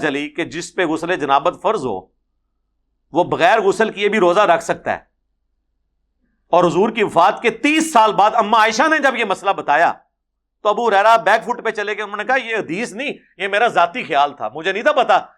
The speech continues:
کہ نبی علیہ السلام اپنی بیویوں کے ساتھ صحبت کر کے طلوع فجر کے بعد غسل اتارا کرتے تھے،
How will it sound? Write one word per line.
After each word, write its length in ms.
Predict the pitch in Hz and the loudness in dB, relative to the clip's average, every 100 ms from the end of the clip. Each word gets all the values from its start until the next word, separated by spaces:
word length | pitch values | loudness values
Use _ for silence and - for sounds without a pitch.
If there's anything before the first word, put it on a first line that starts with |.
| _ _ | _ _
کہ 80 | 185 | -8
نبی 180 | 180 208 | -4 -4
علیہ 100 | 196 | -4
السلام 320 | 190 190 190 | -4 -4 -4
اپنی 200 | 180 185 | -6 -10
بیویوں 300 | 160 170 196 | -12 -12 -10
کے 100 | 180 | -8
ساتھ 180 | 185 180 | -8 -4
صحبت 320 | 180 180 185 | -2 -2 0
کر 140 | 185 180 | -2 -2
کے 240 | 202 208 - _ _ _ - | -4 -10 -12 _ _ _ -8
طلوع 260 | 208 220 220 220 | -6 -4 -6 -4
فجر 280 | 196 220 226 | -4 -4 -4
کے 100 | 220 | -4
بعد 300 | 151 269 277 | 2 2 2
غسل 340 | 202 214 214 | -2 -4 -4
اتارا 280 | 190 170 160 | 0 0 0
کرتے 300 | 139 135 120 | -6 -14 -16
تھے، 160 | - | -18